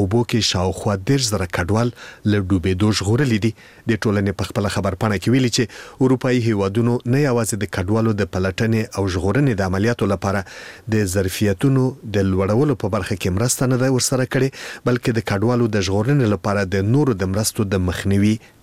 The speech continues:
هڅه یې هم کړې. اکواریوس د بې سرحده ډاکټرانو د ټولنې د کشتۍ نوم دی چې په مدیترانه کې د کډوالو د ژغورنې په برخه کې فعالیت کوي.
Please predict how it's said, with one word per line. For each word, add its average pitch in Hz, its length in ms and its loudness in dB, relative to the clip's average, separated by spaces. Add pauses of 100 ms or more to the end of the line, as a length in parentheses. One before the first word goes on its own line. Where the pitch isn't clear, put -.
هڅه 131 280 -2
یې 95 140 2
هم 110 240 -2
کړې. 110 180 0 (720)
اکواریوس 127 560 2 (180)
د 113 120 0
بې 107 120 2
سرحده 120 400 0
ډاکټرانو 110 540 0 (100)
د 95 100 0 (120)
ټولنې 113 420 2
د 90 140 -4
کشتۍ - 400 0
نوم 135 180 4
دی 127 80 4 (100)
چې 127 100 2 (420)
په 104 180 0
مدیترانه 98 640 0
کې 120 180 -2
د 95 140 -2
کډوالو 107 480 0
د 95 140 2
ژغورنې 107 440 0
په 92 120 -2
برخه 92 220 -4
کې - 180 -2
فعالیت 113 360 0
کوي. 110 180 2